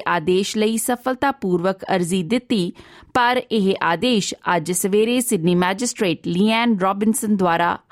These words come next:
ਹਟਾ ਦਿੱਤਾ ਗਿਆ। ਕਿੰਗ ਚਾਰਲਸ ਅਤੇ ਉਸ ਦੇ ਭੈਣ ਭਰਾ ਆਪਣੀ ਮਰਹੂਮ ਮਾਂ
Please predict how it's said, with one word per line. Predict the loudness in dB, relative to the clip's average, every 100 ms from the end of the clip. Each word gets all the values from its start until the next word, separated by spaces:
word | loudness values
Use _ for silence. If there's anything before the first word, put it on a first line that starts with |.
| -4
ਹਟਾ | 0 -2
ਦਿੱਤਾ | -2 -2 -2
ਗਿਆ। | 0 0 0 -4 _ _ _ _ _ _ _ _ -20 _ _ _ -20 _ 0
ਕਿੰਗ | 2 2
ਚਾਰਲਸ | 2 2 2 0
ਅਤੇ | -2 0
ਉਸ | 2 2 2
ਦੇ | 0
ਭੈਣ | 0 0 0
ਭਰਾ | 0 0 0 0
ਆਪਣੀ | -2 0 0 2
ਮਰਹੂਮ | 2 2 2 4
ਮਾਂ | 4 4 2